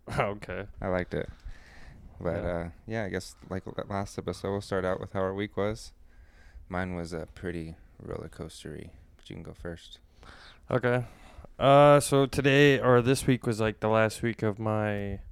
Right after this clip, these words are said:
Speaker 1: uh, first part of my networking class. Like, I'm going to school for, uh, computer science. So I was trying to work on that. And then this was also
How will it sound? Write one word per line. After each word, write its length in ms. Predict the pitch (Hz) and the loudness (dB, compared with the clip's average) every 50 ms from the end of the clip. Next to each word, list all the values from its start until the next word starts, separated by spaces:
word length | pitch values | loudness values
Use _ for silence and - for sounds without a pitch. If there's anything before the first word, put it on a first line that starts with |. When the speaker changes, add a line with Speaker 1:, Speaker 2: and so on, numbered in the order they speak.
| - - - - - - - - - - - - - - - _ - | -18 -18 -20 -20 -20 -20 -20 -20 -20 -20 -20 -20 -20 -20 -18 _ -8
Speaker 1:
uh, 380 | - 104 104 98 90 85 - 98 - - - - - - - - - - - - | -6 -4 -4 -4 -6 -8 -8 -10 -14 -4 2 2 2 2 2 -2 -12 -14 -20 -12
first 320 | - - 120 120 117 - - | -2 0 2 2 2 0 2
part 200 | - 110 110 107 | 2 4 4 4
of 140 | 107 101 95 | 2 0 -2
my 320 | 101 98 98 92 90 90 - - - | -4 -4 -4 -4 -6 -10 -12 -12 -4
networking 540 | 104 107 110 - - 117 - - 117 113 107 | 0 2 2 2 2 -2 -2 -2 -6 -6 -2
class. 360 | 113 113 113 110 107 - - | 0 2 4 2 2 0 -4
Like, 80 | - | -8
I'm 80 | - 104 | -4 0
going 200 | 101 104 104 104 | 2 4 4 4
to 40 | 101 | 2
school 580 | 95 - - - 104 101 104 104 104 104 101 - _ _ _ _ _ _ _ _ _ _ _ - | -2 -6 -6 -6 -4 -2 0 0 -2 -2 -4 -8 _ _ _ _ _ _ _ _ _ _ _ -20
for, 420 | - - - 98 98 98 98 95 | -20 -12 -8 -6 -4 -2 -2 -4
uh, 280 | 92 90 90 92 92 90 - - - - - - - | -4 -4 -6 -6 -6 -8 -10 -14 -18 -16 -14 -10 -8
computer 400 | - 110 - - 127 120 120 113 | -8 -8 -4 -2 -2 0 0 0
science. 640 | - - 113 113 117 120 127 123 - - - - - - - - - - - - - - | -2 -2 0 0 2 2 0 -2 -4 -8 -14 -18 -18 -20 -20 -20 -20 -20 -20 -16 -12 -12
So 220 | - - - 113 117 | -6 -2 0 2 4
I 40 | 117 | 2
was 120 | 113 - | 2 0
trying 160 | - 120 113 | 0 0 0
to 60 | 110 | 0
work 280 | 104 107 107 110 - - | 2 2 0 0 0 -2
on 180 | 101 101 101 101 | -4 -4 -4 -2
that. 340 | 98 98 98 98 98 - - - - - - | -2 -2 -2 -2 -4 -6 -10 -16 -20 -2 4
And 200 | - 110 113 117 | 6 10 12 12
then 120 | 113 113 113 | 12 12 12
this 160 | 113 - - | 10 10 10
was 140 | 117 107 107 | 10 12 12
also 840 | 110 110 107 - - 113 110 107 107 107 107 107 104 104 104 104 | 12 12 12 12 10 10 10 12 12 12 12 10 8 8 4 2